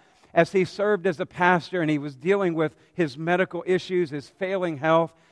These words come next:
And he wrote a pa-, read a passage in the book of Galatians, the sixth chapter,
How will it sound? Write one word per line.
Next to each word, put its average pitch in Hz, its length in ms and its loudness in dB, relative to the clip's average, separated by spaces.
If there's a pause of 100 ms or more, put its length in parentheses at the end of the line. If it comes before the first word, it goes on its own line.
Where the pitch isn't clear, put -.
(240)
And 180 120 0
he 175 80 2
wrote 247 280 4
a 220 40 0
pa-, - 220 -2
read 208 240 4
a 214 60 0
passage 180 580 0
in 147 220 -2 (260)
the 139 180 -4
book 170 200 0
of 165 120 -4
Galatians, 151 580 0
the 131 60 -16
sixth - 320 -14
chapter, 139 520 -2